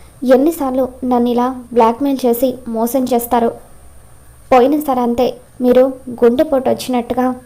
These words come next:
నాటకమాడి ఆ కనిష్కని ఎంగేజ్‌మెంట్ చేసుకోమంటే నేను క్షణం కూడా ఆలోచించకుండా నిజంగానే మీరు చావు బతుకుల మధ్య ఉన్నారేమోనని కనిష్కతో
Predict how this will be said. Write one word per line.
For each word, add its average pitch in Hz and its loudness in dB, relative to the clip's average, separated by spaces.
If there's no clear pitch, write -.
నాటకమాడి 247 0
ఆ 262 2
కనిష్కని 247 0
ఎంగేజ్‌మెంట్ 254 0
చేసుకోమంటే 240 0
నేను 240 2
క్షణం 269 2
కూడా 254 2
ఆలోచించకుండా 247 0
నిజంగానే 254 0
మీరు 240 2
చావు 240 4
బతుకుల 262 0
మధ్య 240 0
ఉన్నారేమోనని 240 0
కనిష్కతో 254 2